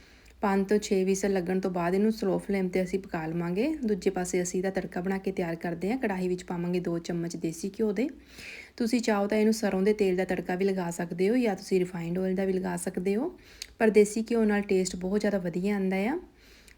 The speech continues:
ਘਿਓ ਨੂੰ ਚੰਗੀ ਤਰ੍ਹਾਂ ਗਰਮ ਕਰਨ ਤੋਂ ਬਾਅਦ ਇਹਦੇ ਵਿੱਚ ਪਾਵਾਂਗੇ ਅੱਧਾ ਚਮਚ ਜੀਰਾ ਤੇ ਚਮਚ ਦਾ ਚੌਥਾ ਹਿੱਸਾ ਇਹਦੇ ਵਿੱਚ ਹਿੰਗ ਦਾ ਪਾਵਾਂਗੇ। ਇਹਦਾ ਟੇਸਟ ਬਹੁਤ ਜ਼ਿਆਦਾ ਵਧੀਆ ਆਉਂਦਾ ਦਾਲ ਵਿੱਚ।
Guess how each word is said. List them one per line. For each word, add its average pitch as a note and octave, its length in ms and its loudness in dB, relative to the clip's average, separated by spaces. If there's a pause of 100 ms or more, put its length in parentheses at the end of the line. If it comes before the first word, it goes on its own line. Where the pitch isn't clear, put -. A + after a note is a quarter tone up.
(120)
ਘਿਓ A3+ 160 6
ਨੂੰ G#3 100 6
ਚੰਗੀ G#3+ 260 4
ਤਰ੍ਹਾਂ A#3 180 0
ਗਰਮ G3 240 0
ਕਰਨ G3 220 -2
ਤੋਂ G3 100 -2
ਬਾਅਦ F#3+ 200 0
ਇਹਦੇ G3+ 140 2
ਵਿੱਚ G#3 100 -2
ਪਾਵਾਂਗੇ F#3+ 360 -2
ਅੱਧਾ F#3 200 -2
ਚਮਚ F#3+ 440 -2
ਜੀਰਾ F#3 360 0 (600)
ਤੇ G#3+ 140 10
ਚਮਚ G3+ 340 0
ਦਾ G3+ 100 2
ਚੌਥਾ G#3+ 340 -2
ਹਿੱਸਾ A3 240 0
ਇਹਦੇ G3 120 2
ਵਿੱਚ G3 120 -4
ਹਿੰਗ F#3 280 0
ਦਾ F#3 120 -2
ਪਾਵਾਂਗੇ। F3+ 440 -2
ਇਹਦਾ G#3 260 0
ਟੇਸਟ F#3+ 340 0
ਬਹੁਤ F#3 240 -4
ਜ਼ਿਆਦਾ G3 180 -2
ਵਧੀਆ F3+ 340 -2
ਆਉਂਦਾ G3 180 -2
ਦਾਲ F#3 260 -4
ਵਿੱਚ। G#3 280 -4